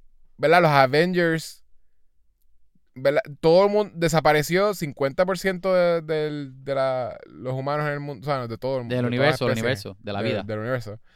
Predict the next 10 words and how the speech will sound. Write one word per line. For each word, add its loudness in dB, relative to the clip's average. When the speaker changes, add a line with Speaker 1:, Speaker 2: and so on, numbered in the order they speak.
Speaker 1:
Pero 2
entonces, 6
exacto, 4
en 2
el, -2
en -2
el -2
planeta 4
Tierra, 4
pues, -4